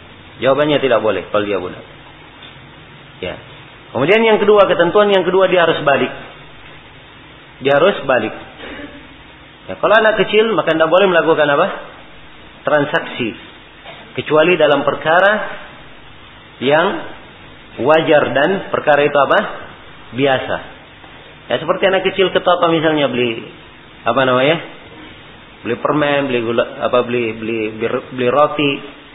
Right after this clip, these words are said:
ya, beli biskuit. Itu hal yang, apa namanya, biasa anak kecil. Ya,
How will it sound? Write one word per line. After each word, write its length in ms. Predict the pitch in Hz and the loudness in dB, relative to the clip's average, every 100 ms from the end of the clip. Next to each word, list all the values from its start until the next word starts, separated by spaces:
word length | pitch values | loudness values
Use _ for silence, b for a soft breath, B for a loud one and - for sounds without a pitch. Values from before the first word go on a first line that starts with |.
| - - | -20 -12
ya, 100 | 104 104 | -8 -4
beli 160 | 127 131 | -2 -2
biskuit. 540 | 127 - 160 151 147 - - - - - 285 | -6 -2 2 2 0 -8 -20 -20 -20 -20 -14
Itu 140 | 370 | -4
hal 200 | 190 196 196 | -2 0 2
yang, 160 | 160 - - - - - - - - - | 0 0 -10 -18 -20 -20 -20 -20 -20 -6
apa 160 | 123 135 | -2 0
namanya, 380 | 135 135 151 135 | 2 2 0 0
biasa 320 | 180 175 156 | -2 0 0
anak 160 | 139 131 - | 0 -4 -8
kecil. 220 | 120 104 - - - - - | -8 -8 -14 -20 -20 -20 -12
Ya, 160 | 98 | -10